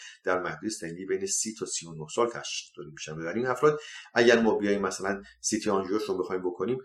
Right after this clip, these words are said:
خواهیم دید که در بیست و پنج درصد یا بیشتر از اینها کلسیم اسکورشون به نسبت افراد نان دیابتیک اشکالات بیشتری رو نشون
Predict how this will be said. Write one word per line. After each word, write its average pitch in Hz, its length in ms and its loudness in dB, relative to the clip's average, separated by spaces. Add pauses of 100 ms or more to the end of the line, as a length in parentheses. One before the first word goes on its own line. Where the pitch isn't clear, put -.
(160)
خواهیم 104 300 2
دید 113 160 0
که 95 60 2
در 87 80 4
بیست 85 220 -8
و - 40 -14
پنج 120 220 0
درصد 104 220 0
یا 98 120 -2
بیشتر 98 360 0
از 113 160 0
اینها 110 380 -4 (240)
کلسیم 85 420 -6
اسکورشون 113 720 -2 (180)
به 92 100 0
نسبت 87 300 -2
افراد 80 360 -8
نان 82 240 -10
دیابتیک 80 600 -10 (320)
اشکالات 90 420 0
بیشتری 107 360 6
رو 80 120 -2
نشون 73 260 -12